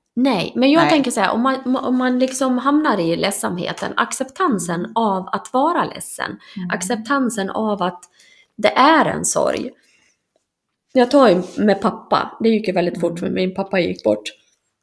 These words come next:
Speaker 1: Och acceptera att, ja, men jag var ledsen på
Speaker 2: Mm.
Speaker 1: jobbet.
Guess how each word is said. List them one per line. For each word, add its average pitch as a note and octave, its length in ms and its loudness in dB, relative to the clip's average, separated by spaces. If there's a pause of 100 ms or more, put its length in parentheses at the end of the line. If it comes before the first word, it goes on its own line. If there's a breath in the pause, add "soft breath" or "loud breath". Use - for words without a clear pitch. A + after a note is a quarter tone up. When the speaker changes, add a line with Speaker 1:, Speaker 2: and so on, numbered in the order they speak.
(1600)
Speaker 1:
Och G#3 220 8
acceptera B3+ 720 2
att, - 320 -6 (1080 loud breath)
ja, A#3+ 80 0
men C#4 140 6
jag D4+ 240 4
var D4+ 240 4
ledsen - 480 -4
på - 100 -4
Speaker 2:
Mm. - 80 0
Speaker 1:
jobbet. F3+ 320 -4